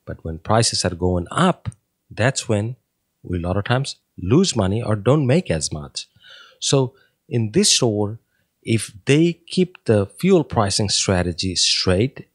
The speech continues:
and follow some guidelines, they should be able to make anywhere from eight to twelve thousand dollars a month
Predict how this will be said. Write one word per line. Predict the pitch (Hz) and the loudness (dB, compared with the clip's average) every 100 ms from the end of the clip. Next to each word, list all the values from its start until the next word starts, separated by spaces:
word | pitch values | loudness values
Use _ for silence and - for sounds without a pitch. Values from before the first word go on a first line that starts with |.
| - | -2
and | 127 143 131 | 0 2 0
follow | - - 139 185 165 | -8 0 4 6 6
some | - 95 | 2 -2
guidelines, | 87 85 80 92 123 - - _ _ | -4 -6 -6 -4 -4 -6 -12 _ _
they | 147 208 | 2 2
should | - 175 | 2 2
be | 165 | 2
able | 151 151 | 2 0
to | 147 | 2
make | 135 131 - | 2 2 2
anywhere | 135 156 147 | 0 2 0
from | - 127 | -2 -6
eight | 120 139 147 - | 0 2 0 -4
to | 123 | -6
twelve | - - 175 - | -4 0 0 0
thousand | - 85 87 85 | -6 -6 -6 -6
dollars | 80 90 92 | -6 -6 -4
a | 98 | -4
month | 92 92 120 | -2 -2 -4